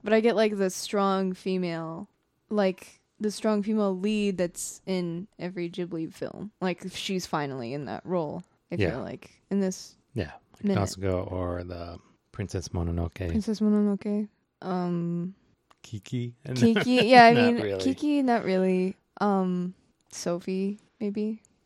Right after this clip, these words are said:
Speaker 2: Sophie.
Speaker 1: Sophie from Howl's Moving Castle.
Speaker 2: Huh. Yeah.
Speaker 1: 'Cause, I mean, she's, like, a people pleaser, but when she, like, she stands up to Howl when, like, Howl's being ridiculous.
Speaker 2: Yeah. Um, again, it's kinda like the direct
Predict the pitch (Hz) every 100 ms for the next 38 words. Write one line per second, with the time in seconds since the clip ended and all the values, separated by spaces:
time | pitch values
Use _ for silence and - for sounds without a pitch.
0 | _ - - - 95 95 - 92 - _
1 | - - 208 208 202 196 185 190 190 190
2 | 190 202 - 233 220 _ _ _ - 98
3 | 85 73 69 _ _ _ _ 101 85 78
4 | 73 - - 233 226 233 226 202 247 277
5 | 277 233 214 190 - 202 196 185 180 170
6 | 170 175 160 147 165 170 - 175 170 165
7 | 185 - _ _ 190 - 214 214 - 170
8 | 175 185 175 160 156 170 160 165 175 175
9 | 175 185 180 175 180 185 180 180 202 _
10 | - 190 170 175 175 185 226 - - _
11 | _ _ - 98 92 92 85 - - -
12 | _ - 110 95 92 92 90 87 82 _
13 | - 95 110 98 - - 120 110 98 90
14 | 80 90 87 101 107 - -